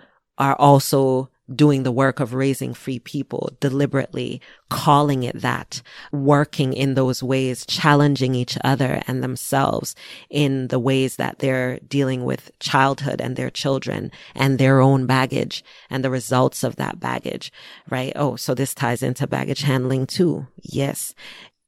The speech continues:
These are some of the ways that we decenter and surpass, not just survive,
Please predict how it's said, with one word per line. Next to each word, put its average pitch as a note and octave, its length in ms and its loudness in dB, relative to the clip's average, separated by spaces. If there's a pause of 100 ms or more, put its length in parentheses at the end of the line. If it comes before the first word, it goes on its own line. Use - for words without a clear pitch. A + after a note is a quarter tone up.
These D#3 320 2
are C#3 80 4
some C#3 240 -2
of C3+ 40 -2
the C3+ 100 0
ways C3+ 260 0
that B2+ 200 -4
we C3+ 460 -6 (300)
decenter C#3 960 -4 (300)
and C3+ 440 -2 (360)
surpass, - 1160 0 (140)
not D3+ 220 6
just C#3+ 240 2
survive, C3+ 600 2